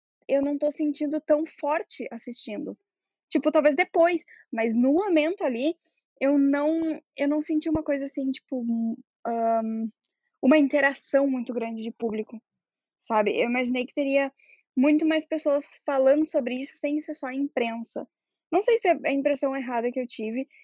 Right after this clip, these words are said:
Eu sei que teve um painel que bateu recorde, assim, mas, hã,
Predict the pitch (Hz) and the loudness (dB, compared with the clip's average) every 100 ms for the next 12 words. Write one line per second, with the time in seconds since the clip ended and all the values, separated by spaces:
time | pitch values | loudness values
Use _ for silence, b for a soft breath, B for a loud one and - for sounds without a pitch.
0 | - 254 302 302 320 302 302 330 320 240 | -4 0 0 2 2 4 4 4 2 0
1 | 269 254 233 233 240 220 214 254 254 208 | 0 -4 -2 -2 -2 0 0 0 -2 -2
2 | 208 - 214 262 - _ b b _ _ | -4 -6 -6 -6 -8 _ b b _ _
3 | - 240 240 240 240 233 226 247 247 240 | 0 2 4 4 4 2 0 -2 0 0
4 | 240 240 240 | 0 0 0